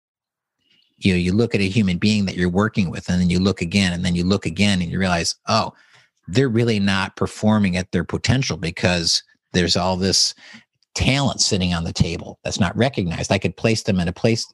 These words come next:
and position where they're much better used, you know, in this, in the, in the whole company. So it's that kind of presencing that is like a,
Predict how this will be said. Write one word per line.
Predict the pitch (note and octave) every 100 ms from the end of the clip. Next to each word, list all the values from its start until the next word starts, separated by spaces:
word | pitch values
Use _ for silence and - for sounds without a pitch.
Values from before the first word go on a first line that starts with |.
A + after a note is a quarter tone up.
| -
and | F#2+ F2
position | F2+ A2+ - F2+
where | E2+
they're | E2+
much | F2+ G#2 -
better | - D#2+
used, | E2 G2+ - - -
you | F#2
know, | D#2 -
in | E2+
this, | - -
in |
the, | F2
in | - F2 F2
the | F2
whole | D#2+
company. | - A#2 A#2+ F2+ _ _ _ _ _ _ _ _ _ _ -
So | B2+
it's | A2+ -
that | C#3 C#3+
kind | D3+ A#2+
of | -
presencing | - C3 C3 C3 - G#2+ F2+ F2+
that | G2 F#2 F2+
is | G2
like | G#2+
a, | F#2+